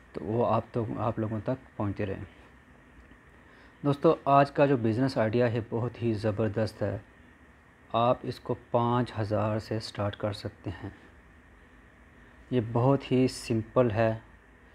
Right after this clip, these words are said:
तकरीबन ये वो चीज़ें हैं जो तकरीबन हर घर में मौजूद होती हैं। सिर्फ चंद एक चीज़ें आप दोस्तों को लेने की ज़रूरत पड़ेगी।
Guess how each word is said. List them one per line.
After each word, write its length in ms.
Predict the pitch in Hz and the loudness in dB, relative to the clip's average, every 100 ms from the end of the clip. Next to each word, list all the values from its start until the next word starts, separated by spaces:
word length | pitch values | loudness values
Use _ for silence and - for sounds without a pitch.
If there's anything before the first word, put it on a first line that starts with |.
| - _ | -20 _
तकरीबन 560 | 113 - 120 110 120 120 | -12 -4 -2 0 0 2
ये 200 | 117 120 | 2 2
वो 240 | 107 120 | 0 -2
चीज़ें 380 | 120 113 107 113 | 0 0 0 0
हैं 360 | 104 104 107 104 | 0 -2 -2 -2
जो 120 | 107 | -4
तकरीबन 560 | - - 113 107 107 | -8 -6 -4 -2 -4
हर 200 | 101 110 | -4 -4
घर 220 | 107 104 98 | -2 -4 -4
में 260 | 101 117 - - - - 110 | -4 -4 -8 -20 -20 -8 -4
मौजूद 300 | 101 104 95 | -2 -2 -4
होती 260 | 95 98 | -8 -8
हैं। 240 | 98 95 92 - - - - - - - - - - - - - - - - | -6 -6 -8 -18 -20 -20 -20 -20 -20 -20 -20 -20 -20 -20 -20 -20 -20 -20 -4
सिर्फ 240 | 143 135 - | 2 2 4
चंद 260 | 139 139 | 4 6
एक 200 | 139 131 | 6 2
चीज़ें 300 | - 117 123 110 | 2 0 0 -2
आप 320 | 117 117 117 | -2 -2 -2
दोस्तों 320 | 117 107 - 113 | -6 -8 -8 -8
को 260 | 107 110 113 113 | -4 -6 -6 -4
लेने 300 | 110 107 107 | 0 0 0
की 300 | 110 113 117 - | -2 -4 -4 -8
ज़रूरत 380 | 107 107 107 107 - | -6 -4 -2 -4 -6
पड़ेगी। 460 | 104 104 107 104 | -6 -6 -6 -10